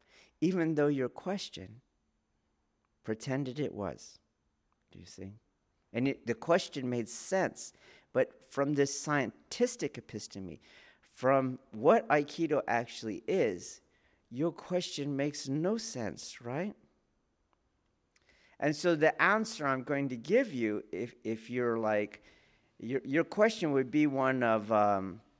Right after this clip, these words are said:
"What are the degrees that I need to take in order to reconcile?" Again, that answer is possible if uke comes in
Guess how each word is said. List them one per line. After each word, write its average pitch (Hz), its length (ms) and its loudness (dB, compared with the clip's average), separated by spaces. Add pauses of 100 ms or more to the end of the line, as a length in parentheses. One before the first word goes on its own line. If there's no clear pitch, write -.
(1500)
"What 139 460 4
are 143 280 6
the 131 120 -2
degrees 131 760 0
that 117 140 2
I 117 160 4
need 135 320 -2
to 120 120 -10
take 147 480 -4
in 95 140 -4
order 123 280 -2
to 117 220 -6
reconcile?" 127 600 0
Again, 123 500 -2
that 143 320 2 (360)
answer 170 420 -4
is 127 200 -4
possible 127 800 -4
if 135 340 -2
uke 156 400 2
comes 147 320 -2
in 190 300 0